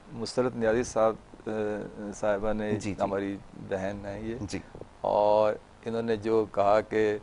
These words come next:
Speaker 2: हम्म।
Speaker 1: सिंध में अठारहवीं तरमीम और ये, और total इख्तियारात इन्हें मिल गए थे,
Speaker 2: हम्म।
Speaker 1: और chief minister साहब ने
Speaker 2: हम्म।
Speaker 1: offer भी की।
Speaker 2: हम्म।
Speaker 1: मैं सिर्फ मुसरत नियाज़ी साहब से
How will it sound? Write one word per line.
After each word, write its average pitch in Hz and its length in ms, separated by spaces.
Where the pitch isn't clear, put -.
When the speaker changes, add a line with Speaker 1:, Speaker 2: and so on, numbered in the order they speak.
Speaker 2:
हम्म। 92 120
Speaker 1:
सिंध 117 300
में 117 60
अठारहवीं 107 420
तरमीम 107 480
और 101 120
ये, 101 380
और 110 200
total 110 340
इख्तियारात 107 420
इन्हें 110 180
मिल 107 180
गए 104 160
थे, 101 160
Speaker 2:
हम्म। 107 320
Speaker 1:
और 110 420
chief 117 300
minister 120 280
साहब 107 300
ने 113 320
Speaker 2:
हम्म। 101 120
Speaker 1:
offer 120 320
भी 117 140
की। 98 200
Speaker 2:
हम्म। - 320
Speaker 1:
मैं 147 180
सिर्फ 175 200
मुसरत 160 400
नियाज़ी 135 240
साहब 135 240
से 139 320